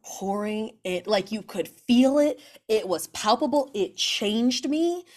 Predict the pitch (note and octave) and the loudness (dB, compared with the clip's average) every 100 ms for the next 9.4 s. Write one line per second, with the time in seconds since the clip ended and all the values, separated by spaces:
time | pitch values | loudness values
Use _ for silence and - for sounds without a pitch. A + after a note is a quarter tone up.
0 | - - - - A#3+ D4+ E4+ A#3 B3+ C#4 | -20 -20 -16 0 2 2 0 0 0 0
1 | B3+ A3+ F3+ G3 F#3+ A3+ B3 - G3+ F#3+ | -2 -4 -4 -2 -2 -2 -6 -6 -6 -4
2 | E3+ F3 - G#3+ B3 C4 A3+ G#3+ - A#3 | -4 -4 -2 0 2 0 -4 -6 -8 -4
3 | G#3 G3+ F3 E3+ F3+ D#3 - - - _ | -4 -2 -4 -4 -8 -10 -14 -20 -20 _
4 | _ - G#3 B3+ A3+ G3 F#3+ E3+ G3 F3+ | _ -8 2 4 2 0 -8 -4 -4 -4
5 | F3+ - G3+ G3+ F#3+ F3 F#3+ D#3 D#3+ D#3+ | -8 -6 -4 -4 -4 -6 -6 -6 -8 -8
6 | - - A3+ B3+ C4 G3 G3 G#3 F#3+ - | -4 -2 2 2 2 0 0 -6 -6 -10
7 | - A#3+ C4 D#4 D4 C#4+ C#4 - _ _ | -8 -2 0 2 0 -2 -6 -16 _ _
8 | - - A3+ B3 C#4 A3 A#3+ G#3+ - G3 | -16 -2 2 4 4 0 -6 -6 -8 -6
9 | G#3+ B3 C#4 | -2 -2 -2